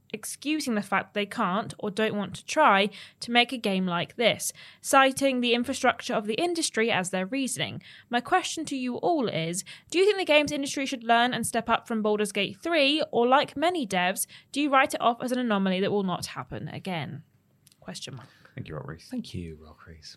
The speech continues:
Speaker 1: Thank you.
Speaker 2: It seems, like, slightly defeatist in a sense. Like, the fact that it, it has been done, I don't see why. I, I can understand, um, developers maybe saying, "Don't think that this is, like, the first of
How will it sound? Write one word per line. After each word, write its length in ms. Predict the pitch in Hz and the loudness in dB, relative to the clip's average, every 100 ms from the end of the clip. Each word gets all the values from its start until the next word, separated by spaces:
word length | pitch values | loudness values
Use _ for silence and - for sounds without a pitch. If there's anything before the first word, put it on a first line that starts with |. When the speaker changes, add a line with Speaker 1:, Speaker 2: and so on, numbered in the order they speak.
| - | -20
Speaker 1:
Thank 180 | 226 190 | -20 -20
you. 80 | - - | -18 -6
Speaker 2:
It 160 | 131 - | -6 -6
seems, 440 | - - 175 196 135 - - | -16 -8 -2 -2 -2 -8 0
like, 220 | 120 101 | 2 2
slightly 440 | - - 113 95 95 | -4 0 2 2 -4
defeatist 800 | - 101 107 - 76 - - - | -4 -4 -4 -2 -4 -4 -14 -10
in 160 | 85 | -6
a 80 | 82 | -6
sense. 480 | - 98 82 73 - | -2 -2 -2 -4 -2
Like, 180 | 82 92 | -2 -2
the 60 | |
fact 260 | - 131 - | 0 0 2
that 100 | 107 | 0
it, 240 | 107 - _ _ _ _ - | 0 -2 _ _ _ _ -4
it 160 | 104 | -4
has 240 | 87 113 95 | 0 2 2
been 280 | 95 80 80 | 0 -2 0
done, 440 | 73 73 87 92 - | 0 0 -6 -6 -4
I 100 | 95 | 0
don't 320 | 110 107 - | 2 0 -4
see 220 | - 101 | -4 -2
why. 340 | 95 92 92 - | 2 2 2 2
I, 160 | 120 - - | 0 0 0
I 120 | 120 | 4
can 180 | 135 143 | 6 6
understand, 640 | 160 143 127 110 101 95 - | 4 0 2 2 0 -4 0
um, 560 | 101 98 92 87 - 95 | 2 4 2 -2 -8 -6
developers 480 | 95 92 90 90 | 0 2 2 -2
maybe 200 | 90 85 87 | -4 -4 -2
saying, 460 | 90 85 85 82 | 0 0 -2 -2
"Don't 240 | 113 107 98 | 2 2 2
think 160 | 98 | -2
that 80 | 82 | -2
this 160 | 87 92 | -4 -6
is, 120 | 80 | -2
like, 220 | 82 78 | -2 -2
the 80 | - | -6
first 540 | - 95 82 - - - | 0 2 2 0 -4 0
of 400 | 78 73 71 | 2 2 -4